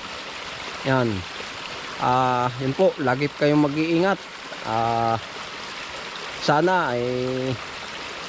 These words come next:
la-, lagi ring malulusog ang mga ating mga pangangatawan. Yan po lang naman lagi ang ipinapanalangin ko. Yun,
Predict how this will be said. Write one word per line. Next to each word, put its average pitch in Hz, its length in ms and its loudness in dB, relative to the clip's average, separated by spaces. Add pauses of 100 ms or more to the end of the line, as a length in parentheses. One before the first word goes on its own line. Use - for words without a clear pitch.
(720)
la-, 131 220 6 (100)
lagi 147 320 4
ring 156 160 6
malulusog 156 480 4 (220)
ang 139 100 4
mga 135 160 4
ating 143 160 2
mga 139 220 4
pangangatawan. 143 560 4 (180)
Yan 123 80 0
po 135 160 0
lang 131 160 4
naman 135 220 4
lagi 135 180 2
ang 139 140 0 (260)
ipinapanalangin 135 800 2
ko. 170 160 0 (1300)
Yun, 151 240 4